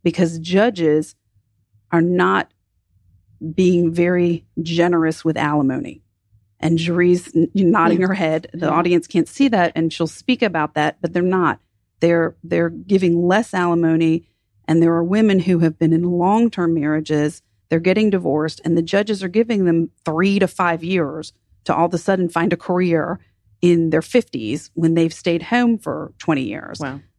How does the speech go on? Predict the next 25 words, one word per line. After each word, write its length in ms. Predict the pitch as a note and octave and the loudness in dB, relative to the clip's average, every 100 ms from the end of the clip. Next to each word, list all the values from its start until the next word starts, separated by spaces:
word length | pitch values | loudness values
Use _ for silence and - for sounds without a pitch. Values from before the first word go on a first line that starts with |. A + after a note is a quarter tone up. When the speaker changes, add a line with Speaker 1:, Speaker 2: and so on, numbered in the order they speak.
| _ | _
Speaker 1:
So 200 | - C3 | -6 -2
I 140 | A3+ | -2
just, 320 | G3 G3+ - - | -2 -4 -6 -12
I 40 | |
have 240 | F3+ F#3+ - | -6 -4 -4
to 60 | F#3+ | -8
stress 340 | - D#3 - | -6 -6 -8
that. 240 | D3 A#2 - _ - | -12 -12 -16 _ -20
Speaker 2:
So 180 | - F#3 | -4 -2
just, 240 | E3 F3 - | -2 -6 -4
can 180 | F3+ | -2
you 160 | F3+ F3+ | -2 -4
define 360 | E3+ F3 D#3+ D#3 | -6 -4 -2 -2
alimony 400 | D3+ E3+ F3 G3 | -4 -4 -6 -8
just 160 | F3 | -10
for 80 | - | -10
people 240 | D3+ D#3+ D#3+ | -8 -6 -4
who 120 | C#3+ | -4
don't 220 | D3 C#3 | -4 -6
necessarily 320 | C#3+ - D3+ | -8 -8 -6
know 120 | D3 C#3+ | -4 -4
what 140 | D3 | -4
that 120 | D3 | -4
is? 300 | D3 C4+ - _ _ | -4 -4 -8 _ _
Speaker 1:
Sure. 440 | - B3+ A#3+ G3 | -6 -4 -2 -4